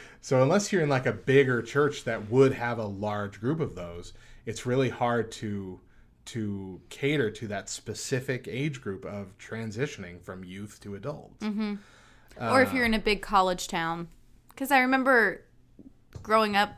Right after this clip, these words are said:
Speaker 2: the church that I grew up in had a big college
Speaker 1: Mm.
Speaker 2: group. But we were ten minutes from
Speaker 1: Right. Everyone was there.
Speaker 2: Yeah.
Speaker 1: Yeah, I get that.
Speaker 2: So.
Speaker 1: And that's true. You know, we're, we're only twenty minutes from a college town.
Speaker 2: Yeah.
Speaker 1: And that's true. When I lived in Portales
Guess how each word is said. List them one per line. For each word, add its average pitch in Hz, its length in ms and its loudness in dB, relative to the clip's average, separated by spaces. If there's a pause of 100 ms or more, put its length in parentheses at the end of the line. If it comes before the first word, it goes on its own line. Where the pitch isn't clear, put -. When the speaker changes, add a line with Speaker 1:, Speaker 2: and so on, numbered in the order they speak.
(120)
Speaker 2:
the 202 100 -6
church 202 260 -6
that 196 100 -4
I 190 60 -2
grew 190 140 -6
up 180 160 -6
in 190 120 -6
had 185 180 -6
a 175 80 -8 (240)
big 185 240 -4
college 185 720 -2 (380)
Speaker 1:
Mm. 139 320 2 (340)
Speaker 2:
group. 185 400 -6 (240)
But 233 140 -6
we 247 140 0
were 220 400 -4 (380)
ten 185 220 -8
minutes 180 280 -8
from 185 220 -2
Speaker 1:
Right. 117 360 6
Everyone 107 380 -4
was 92 120 -14
there. 110 340 2 (220)
Speaker 2:
Yeah. 240 300 4
Speaker 1:
Yeah, 92 40 -8
I 92 40 -12
get 90 240 -16
that. 82 200 -14 (360)
Speaker 2:
So. 226 540 0 (480)
Speaker 1:
And 202 120 2
that's - 180 2
true. 214 240 4
You 123 140 2
know, 143 260 2
we're, 208 320 4
we're 202 220 4
only 160 220 4
twenty 156 320 4
minutes 147 300 2
from 117 200 -2
a 101 40 -4
college 98 400 -8
town. 87 300 -14 (100)
Speaker 2:
Yeah. 196 240 2 (120)
Speaker 1:
And 127 100 0
that's 131 180 2
true. 160 200 2
When 110 160 0
I 147 100 6
lived 139 220 4
in 120 80 0
Portales 110 800 2